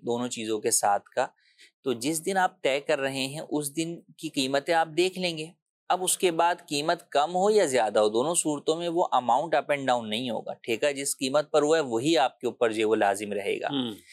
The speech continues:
Speaker 1: کئی جگہوں پر لوگ لکھوا لیتے ہیں ایگریمنٹ میں کہ جناب اگر جو ہے وہ اس چیز کے rate بڑھیں گے تو پھر ایسی صورت کے اندر بڑھ ہی جائے گا۔ تو یہ لکھوانے بھی جو ہے وہ جائز بھی نہیں ہے اور اس کی وجہ سے ایگریمنٹ پہ بھی فرق نہیں پڑے گا۔ ٹھیکہ آپ نے جتنے پر لیا ہے اسی کے اوپر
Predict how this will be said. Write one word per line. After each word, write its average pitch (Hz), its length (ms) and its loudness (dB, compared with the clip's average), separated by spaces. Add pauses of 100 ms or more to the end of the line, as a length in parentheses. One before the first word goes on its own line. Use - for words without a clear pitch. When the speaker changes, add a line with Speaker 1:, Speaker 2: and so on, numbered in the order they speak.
(200)
Speaker 1:
کئی 156 180 2
جگہوں 165 220 2
پر 165 100 2
لوگ 165 260 6
لکھوا 139 360 2
لیتے 147 220 0
ہیں 135 60 0
ایگریمنٹ 117 380 0
میں 110 100 -2
کہ 120 100 -2
جناب 123 320 0
اگر 127 260 0
جو 127 140 -4
ہے 127 60 2
وہ 123 180 0
اس - 200 0
چیز 120 220 -4
کے 127 100 2
rate 117 200 2
بڑھیں 113 340 2
گے 123 140 2
تو 117 160 2
پھر 120 120 -2
ایسی 113 240 0
صورت 110 320 -4
کے 113 80 -2
اندر 110 200 -2
بڑھ 110 180 2
ہی 104 80 0
جائے 92 240 -2
گا۔ - 60 -18 (240)
تو 123 60 -12
یہ 127 160 -2
لکھوانے 120 540 0
بھی 170 160 -4
جو 165 80 4
ہے 170 60 4
وہ 165 120 4
جائز 117 400 0
بھی 160 120 -2
نہیں 165 200 -6
ہے 185 60 -4
اور 190 100 0
اس 143 180 0
کی 165 120 0
وجہ 135 220 4
سے - 160 -4
ایگریمنٹ 117 560 -4
پہ 131 60 -10
بھی 147 120 -8
فرق 110 300 -2
نہیں 131 180 -4
پڑے 110 300 0
گا۔ 131 120 0 (500)
ٹھیکہ 123 240 0
آپ 165 240 2
نے 170 80 -4
جتنے 147 320 -4
پر 143 160 0
لیا 117 360 2
ہے 156 200 2
اسی 170 300 -2
کے 165 100 0
اوپر 147 280 2